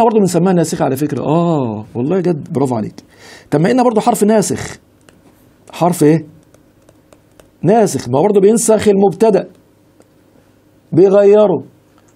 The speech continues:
من الرفع إلى النصب. "إن محمدا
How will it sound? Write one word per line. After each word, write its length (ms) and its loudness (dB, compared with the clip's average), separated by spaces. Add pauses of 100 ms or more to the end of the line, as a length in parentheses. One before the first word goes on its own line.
(140)
من 160 4
الرفع 440 0
إلى 80 2
النصب. 380 2 (1200)
"إن 400 4
محمدا 1000 0